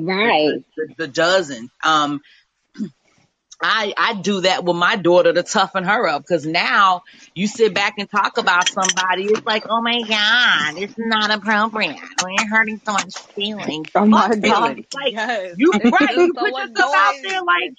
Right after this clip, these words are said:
Speaker 1: shut up. But I get
Speaker 2: Now,
Speaker 1: it. I get it. I get it.
Speaker 2: now somebody, now Jazz Rich in the chat is saying,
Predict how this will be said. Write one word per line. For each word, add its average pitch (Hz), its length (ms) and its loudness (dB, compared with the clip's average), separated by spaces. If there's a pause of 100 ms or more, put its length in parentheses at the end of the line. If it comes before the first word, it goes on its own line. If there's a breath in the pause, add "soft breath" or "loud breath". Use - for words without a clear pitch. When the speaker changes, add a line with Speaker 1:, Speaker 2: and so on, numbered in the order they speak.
(140)
Speaker 1:
shut 403 120 0 (240)
up. - 180 -6 (840)
But 254 120 0
I 320 120 0
get 214 220 4
Speaker 2:
Now, 262 140 4
Speaker 1:
it. 220 40 -2
I 226 120 0
get 170 220 -6
it. 139 240 -10 (120)
I 170 140 -4
get 135 180 -10
it. 247 180 4
Speaker 2:
now 262 120 4
somebody, 302 600 2
now 247 220 0
Jazz 247 420 4
Rich 247 280 0
in 233 100 -6
the 202 100 -4
chat 220 340 -2
is 196 180 -8
saying, 196 440 -10